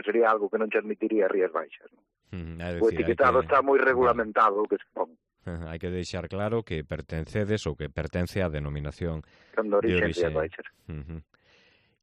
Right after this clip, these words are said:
Speaker 2: E de cara ao futuro, si realmente se, se concretan esa subida de,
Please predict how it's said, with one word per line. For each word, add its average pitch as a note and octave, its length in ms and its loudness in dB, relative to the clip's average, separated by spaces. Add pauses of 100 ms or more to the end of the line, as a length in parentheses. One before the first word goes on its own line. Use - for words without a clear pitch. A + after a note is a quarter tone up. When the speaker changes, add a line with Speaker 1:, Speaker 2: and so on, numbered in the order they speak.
Speaker 2:
E G#2+ 100 -2
de G#2+ 160 0
cara C3+ 240 0
ao B2 80 2
futuro, D3+ 460 0
si F#2+ 340 -2
realmente G2 720 0
se, D2+ 480 -8
se F2 160 -8
concretan F2+ 640 -4
esa D2+ 340 -6
subida D#2 480 -2
de, C#2 320 -4